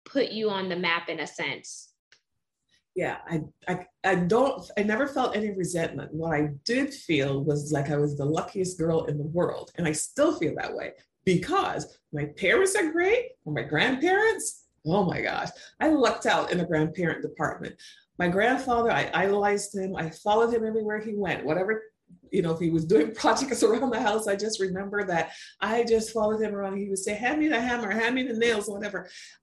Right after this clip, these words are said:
Speaker 2: I, I just thought he hung the moon. But then my grandmother was, like, a few steps even above that, because if you're looking for the kind of grandmother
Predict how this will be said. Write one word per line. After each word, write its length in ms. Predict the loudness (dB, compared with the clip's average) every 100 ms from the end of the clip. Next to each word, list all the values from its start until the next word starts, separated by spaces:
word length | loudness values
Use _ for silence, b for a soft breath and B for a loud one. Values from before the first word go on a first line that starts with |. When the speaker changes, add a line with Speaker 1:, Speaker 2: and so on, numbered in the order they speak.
| 0
Speaker 2:
I, 540 | 2 2 0 -4 -8 -12 -14 -6
I 140 | -2 -2
just 280 | 0 -2 -2
thought 200 | -4 -4
he 440 | -8 -6 -4 -4
hung 260 | -4 -2 0
the 80 |
moon. 340 | 2 2 0 -8 B B B B -2
But 100 | 2
then 120 | 2
my 100 | 0
grandmother 540 | 2 2 4 4 4
was, 140 | 4 2
like, 220 | 0 -2
a 100 | -10
few 180 | -6 -2
steps 420 | -2 -2 -4 -4
even 160 | -4 -4
above 480 | -6 -4 -2 -2 -2
that, 220 | -8 -6 -8
because 500 | -4 -4 -4 -4 -6
if 100 | -4
you're 140 | -2
looking 220 | -2 -4
for 80 | -8
the 80 | -8
kind 240 | -6 -4
of 80 | -2
grandmother 720 | 0 0 2 2 2 2 0